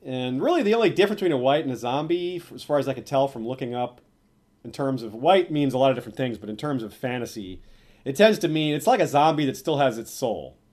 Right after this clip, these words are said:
That's really the difference, and we don't even know if a soul is a thing in A Song of Ice and Fire. So, but there's something there. Basically, a white,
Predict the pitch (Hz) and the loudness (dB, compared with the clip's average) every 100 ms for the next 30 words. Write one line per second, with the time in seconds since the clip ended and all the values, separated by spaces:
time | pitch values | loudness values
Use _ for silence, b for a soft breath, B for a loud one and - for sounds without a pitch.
0 | _ _ - 156 190 240 180 131 113 135 | _ _ -4 -2 2 4 4 0 0 -2
1 | 98 85 - 98 117 113 107 104 95 b | -4 -14 -12 -12 -8 -8 -8 -8 -12 b
2 | b b b b b b _ 120 190 190 | b b b b b b _ 0 2 4
3 | 175 165 170 156 131 - - 175 175 139 | 4 6 6 6 2 2 8 10 10 6
4 | 123 - 202 147 113 110 113 139 127 123 | -2 -4 -4 -4 -6 -10 -10 -10 -8 -8
5 | 123 110 - 135 101 78 65 - 143 127 | -10 -14 -6 -6 -6 -12 -20 -10 -6 -6
6 | 117 113 131 131 143 143 139 208 190 151 | -8 -10 -10 -8 -6 -8 -2 -4 -4 -6
7 | 127 120 120 104 92 117 143 135 143 127 | -8 -8 -6 -6 -8 -8 -8 -8 -8 -6
8 | 123 135 135 135 | -4 -2 -2 -6